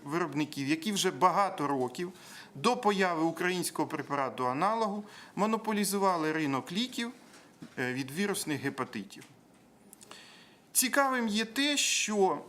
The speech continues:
кампанія проти нас почалася саме тоді, коли наше підприємство виявило бажання взяти участь у державних закупівлях препаратів для хворих на вірусні гепатити відповідно до державної соціальної програми.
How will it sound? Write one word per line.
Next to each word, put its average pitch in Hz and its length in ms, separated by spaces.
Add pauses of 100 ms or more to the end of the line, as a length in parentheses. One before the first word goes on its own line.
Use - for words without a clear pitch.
(240)
кампанія 233 580
проти 175 340
нас 151 220
почалася 196 680
саме 208 440
тоді, 190 400
коли 175 260
наше 185 320
підприємство 180 880
виявило 175 540
бажання 160 640
взяти 151 500
участь 233 400 (340)
у 160 120
державних 175 580
закупівлях 160 580
препаратів 202 800 (140)
для 143 120
хворих 214 360 (400)
на 151 120
вірусні 170 400
гепатити 208 680
відповідно 160 580
до 139 120
державної 143 520
соціальної 135 540
програми. 104 420